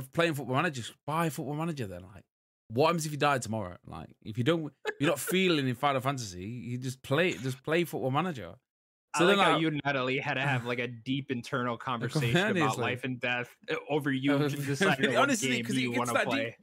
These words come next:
Speaker 1: Honestly, I get in such a weird, I'm in a bad mood because I'm just not playing anything, like, and I'm not enjoying it. I'm in a bad mood. I'm in a bad place. Like, I'm in a terrible, terrible place.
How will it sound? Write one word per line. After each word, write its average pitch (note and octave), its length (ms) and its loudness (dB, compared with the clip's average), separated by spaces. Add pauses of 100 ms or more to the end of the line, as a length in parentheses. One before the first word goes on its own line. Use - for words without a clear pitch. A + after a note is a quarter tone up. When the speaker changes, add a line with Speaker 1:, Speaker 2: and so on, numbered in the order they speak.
(200)
Speaker 1:
Honestly, B3+ 280 2
I A3 100 4
get B3 120 -2
in B3+ 100 -4
such C4 220 -4
a C4 60 -2
weird, A#3 360 4 (300)
I'm A3 140 4
in B3+ 80 4
a A#3+ 40 4 (140)
bad G#3 300 4
mood A3+ 480 4
because C3+ 200 -4
I'm C3 140 0
just D#3+ 200 -4
not F3+ 220 -2
playing F3+ 260 0
anything, G2 300 -6
like, F#2 200 -12 (440)
and C3+ 80 2
I'm C#3+ 140 4
not D#3+ 160 2
enjoying D#3 320 2
it. - 80 -10
I'm C#3+ 120 0
in E3+ 60 0
a C3 140 -2 (100)
bad F3+ 300 2
mood. D3+ 300 2
I'm C#3+ 100 -4
in D#3 60 -2
a B2+ 40 -2 (160)
bad F#3 460 2
place. D3+ 400 -2
Like, - 120 -2
I'm C3+ 140 -4
in C#3 100 -6
a C3 40 -6
terrible, E3 640 0
terrible D3+ 520 2
place. C3 460 -4